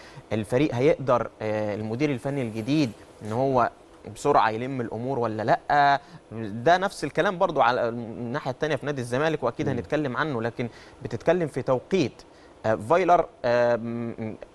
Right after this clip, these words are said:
Speaker 1: آه، أنا أشوف إنه هو لو كان انتظر إن هو ي-، يكمل مشواره مع النادي الأهلي للمباراة النهائية إذا كان في طموحاته وأحلامه
Speaker 2: مم.
Speaker 1: إن هو يمشي، لما يمشي كراجل، آه، بطل إفريقيا، غير إن هو لما يمشي كده، لكن جايز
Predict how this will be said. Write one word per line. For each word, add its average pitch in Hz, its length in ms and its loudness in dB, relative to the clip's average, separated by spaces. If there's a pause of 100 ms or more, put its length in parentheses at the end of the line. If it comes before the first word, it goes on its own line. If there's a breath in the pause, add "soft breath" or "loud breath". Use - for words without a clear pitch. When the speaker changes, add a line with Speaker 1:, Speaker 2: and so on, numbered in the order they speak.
Speaker 1:
آه، 110 180 2
أنا 156 300 4 (260)
أشوف 170 400 -4
إنه 127 200 -4
هو 151 220 4
لو 120 140 2
كان 147 200 -4
انتظر 131 560 0
إن 113 140 -6
هو 139 160 0
ي-، 131 260 -2
يكمل 139 420 -2
مشواره 131 360 0
مع 120 140 -2
النادي 127 240 -4
الأهلي 117 400 -2 (380 loud breath)
للمباراة 113 1120 2
النهائية 147 500 2
إذا 123 140 0
كان 147 180 0
في 135 140 -8
طموحاته 123 520 -2
وأحلامه 135 500 -2
Speaker 2:
مم. - 60 -2
Speaker 1:
إن - 80 -4
هو 123 180 0
يمشي، 139 360 0
لما 117 200 -2
يمشي 143 280 -4 (560 loud breath)
كراجل، 127 640 0
آه، 110 140 0
بطل 113 440 0
إفريقيا، 165 460 0 (400 loud breath)
غير 170 140 4
إن 170 120 -2
هو 196 140 0
لما 180 220 0
يمشي 202 240 -4
كده، 156 220 -2
لكن 120 300 -2
جايز 156 340 0